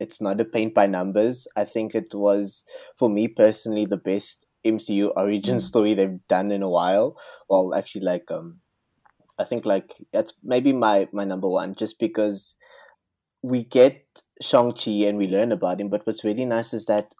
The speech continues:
Speaker 1: we have, like, these badass, um, like, female characters around him too, and that's just, like,
Speaker 2: Mm.
Speaker 1: really nice to get that, because it's, like,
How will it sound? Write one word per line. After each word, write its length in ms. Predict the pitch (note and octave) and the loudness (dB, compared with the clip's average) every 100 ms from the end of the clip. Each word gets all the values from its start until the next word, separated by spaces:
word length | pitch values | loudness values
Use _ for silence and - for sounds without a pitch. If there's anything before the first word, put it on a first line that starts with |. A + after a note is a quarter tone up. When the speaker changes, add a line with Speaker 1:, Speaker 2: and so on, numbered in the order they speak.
| _ | _
Speaker 1:
we 100 | A2 | 0
have, 220 | A#2 A2+ | 2 2
like, 240 | G#2+ G2+ | 0 -2
these 180 | - G#2+ | -4 -12
badass, 840 | _ F#2+ A2+ G#2+ E2 G#2+ - - - _ _ _ - | _ 2 2 2 2 0 -2 -12 -14 _ _ _ -4
um, 380 | F#2 F#2 F#2 - _ _ _ _ _ _ | -4 -4 -12 -16 _ _ _ _ _ _
like, 320 | - G2+ - _ | -2 -2 -2 _
female 320 | A#2+ A2+ G#2+ | -2 2 2
characters 400 | G#2+ G#2+ - G#2 | 4 2 0 -2
around 400 | F#2+ E2+ G#2+ G#2+ | 0 2 0 0
him 160 | G2+ | -2
too, 300 | G2 - G2 - | -4 -2 -2 -2
and 140 | F#2+ | -2
that's 220 | F#2 - | -2 -2
just, 240 | A2+ G#2+ G#2 | -4 0 2
like, 160 | G2 | 2
Speaker 2:
Mm. 360 | G#3+ G#3 F#2 F#2 - | 0 -6 -6 -12 -10
Speaker 1:
really 340 | G2+ G2 G2 G#2+ | -2 0 2 0
nice 320 | F#2+ G2 - | 0 -2 -2
to 100 | A2+ | -10
get 320 | - F#2+ G#2 | -2 -2 -2
that, 260 | - F#2 - | -2 -2 -2
because 380 | G2 - G2 G2 | -6 -2 -2 -4
it's, 200 | F#2 - | -8 -2
like, 440 | G2 F#2+ - - | 0 0 -4 -20